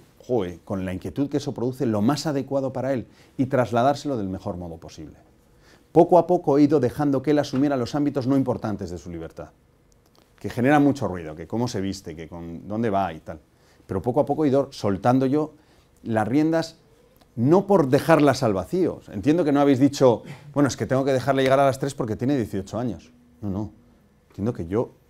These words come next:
creo que puede hacer un uso responsable de ese tiempo de ocio y considero que es bueno y necesario para él con diecisiete años, que a mí me parece una barbaridad, pero que, vamos,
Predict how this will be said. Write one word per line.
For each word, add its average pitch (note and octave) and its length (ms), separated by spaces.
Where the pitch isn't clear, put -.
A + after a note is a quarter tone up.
creo - 240
que C3 80
puede B2 200
hacer B2 180
un C3 120
uso C3+ 200
responsable G#2 540
de G#2 60
ese G2 140
tiempo B2+ 280
de A#2 100
ocio C#3+ 380
y A2+ 80
considero G2+ 640
que A2+ 100
es G2+ 100
bueno D#3 200
y B2+ 40
necesario G#2+ 540
para F#2+ 200
él C3 100
con G#2 160
diecisiete F#2+ 440
años, C#3 200
que - 100
a - 20
mí D2+ 120
me F2+ 80
parece D#2+ 240
una E2 160
barbaridad, G#2 300
pero - 140
que, D#2 60
vamos, F#2+ 220